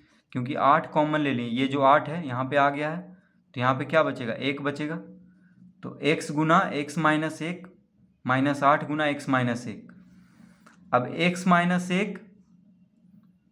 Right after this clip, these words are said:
एक्स के साथ भी गुना हो रहा है और एक्स माइनस एक आठ माइनस आठ के साथ भी गुना हो रहा है, तो एक्स माइनस एक को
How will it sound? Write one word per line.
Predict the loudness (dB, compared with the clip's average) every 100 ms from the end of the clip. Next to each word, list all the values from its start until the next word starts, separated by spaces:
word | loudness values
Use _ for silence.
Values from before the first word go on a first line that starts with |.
| _ _
एक्स | -4 -4 -2
के | 0
साथ | 4 4 2
भी | -4
गुना | -2 2 4
हो | 4
रहा | 4 4
है | 2
और | -2 -4
एक्स | -6 -2
माइनस | 0 0 -2 -6
एक | -8 -6
आठ | 0 2 2 -6 -4
माइनस | 2 2 2 2
आठ | 2 2
के | -4
साथ | -4 -4 -2
भी | -6
गुना | -2 0
हो | 0
रहा | -4
है, | -10 -16 _ _ _ _ _ -14
तो | -8
एक्स | -4 -4 2
माइनस | 4 4 2 -2
एक | -6 -6
को | -2